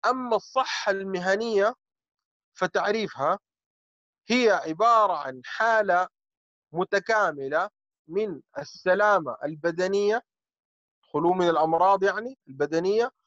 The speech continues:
والعقلية النفسية، والاجتماعية. هذا تعريف الصحة المهنية. يعني هو الصحة المهنية، أنا أقول هذا ال-، هذا المكان صحيح مهنيًا أو فيه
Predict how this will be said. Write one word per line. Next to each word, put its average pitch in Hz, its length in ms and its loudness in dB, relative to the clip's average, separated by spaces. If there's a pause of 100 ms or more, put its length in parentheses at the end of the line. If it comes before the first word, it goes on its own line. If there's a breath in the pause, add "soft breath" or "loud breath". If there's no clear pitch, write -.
(280)
والعقلية 196 1200 0 (120)
النفسية، 202 680 -2 (560)
والاجتماعية. 156 2000 -2 (800)
هذا 156 200 0
تعريف 156 380 -6
الصحة - 640 -10
المهنية. 123 500 -6 (840)
يعني 131 280 -4
هو 175 240 0 (540)
الصحة - 540 -4
المهنية، 151 560 0
أنا 165 80 2
أقول 160 280 0
هذا 175 320 2
ال-، 156 160 -8
هذا 175 260 2
المكان 165 600 0 (440)
صحيح 190 480 -4
مهنيًا 170 600 2
أو 160 140 2
فيه 185 200 -4